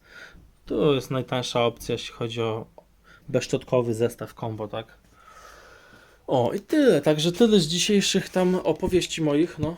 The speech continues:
popraw się do mnie. O, dobra, jestem. Y, tyle z opowieści dzisiejszych. Y, były silniki, regulatory, baterie. Także wszystko to mamy. Zapraszamy. Y, no i co?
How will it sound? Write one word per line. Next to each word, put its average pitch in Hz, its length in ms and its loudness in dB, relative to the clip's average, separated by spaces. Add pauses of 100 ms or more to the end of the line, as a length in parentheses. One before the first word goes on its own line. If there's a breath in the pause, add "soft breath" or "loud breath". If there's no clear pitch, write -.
popraw 143 300 -8
się 143 100 -10
do 139 120 -6
mnie. 139 220 -8 (180)
O, 131 180 -12
dobra, 123 240 -6
jestem. 123 320 -8 (800 soft breath)
Y, 139 240 -2
tyle 202 220 4
z 175 60 -4
opowieści 190 500 -8
dzisiejszych. 214 760 -8 (160)
Y, 135 400 -4
były 143 1040 0
silniki, 160 600 -6
regulatory, 143 680 -2
baterie. 151 720 -2 (140)
Także 135 260 -14
wszystko - 340 -18
to 139 120 -14
mamy. 131 380 -6 (160)
Zapraszamy. 127 680 -6
Y, 123 40 -8 (840 loud breath)
no 415 60 -4 (120)
i 453 40 -16
co? 381 280 -4